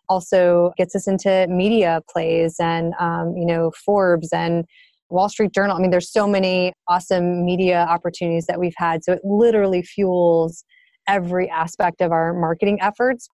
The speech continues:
I get excited when we have a campaign that can literally be the, the thread that ties all of our messaging together,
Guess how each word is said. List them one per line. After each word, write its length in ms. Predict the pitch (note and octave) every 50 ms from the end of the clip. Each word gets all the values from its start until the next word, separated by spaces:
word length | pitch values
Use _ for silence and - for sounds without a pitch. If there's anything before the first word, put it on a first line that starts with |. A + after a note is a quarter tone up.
| _ -
I 120 | G#3 A3+ B3+
get 140 | A#3 C4 A3+
excited 600 | A3 G#3+ - - F3+ F3+ F3 F3+ F3 F3 E3+ E3
when 200 | E3+ F3 E3+ E3+
we 140 | E3+ E3+
have 280 | E3+ E3 F3 F3 E3+ E3
a 60 | E3+
campaign 520 | E3+ - - F3 E3+ E3 E3+ F3 E3+ E3 E3+
that 100 | E3+ E3
can 140 | - F3 E3+ E3 E3 E3+
literally 460 | F3 F3+ F3 E3+ E3+ E3 E3 E3 E3 _ _ _ -
be 120 | G3 F#3
the, 400 | E3+ F3 F3 E3+ E3+ E3 E3+ E3+ F3
the 100 | F3+ E3+ - -
thread 380 | F3+ F3+ F3 E3+ E3+ E3+ E3
that 100 | - - -
ties 420 | - - F3 E3 E3 E3+ E3 D#3+
all 220 | - E3+ E3+ E3+
of 80 | F3 E3
our 140 | E3+ E3 E3
messaging 720 | E3 D#3+ E3 - - F3 E3 - F3 E3 E3 E3 E3 E3 E3+ -
together, 540 | - F#3 E3+ E3+ E3 D#3+ E3+ F3 F#3 G3+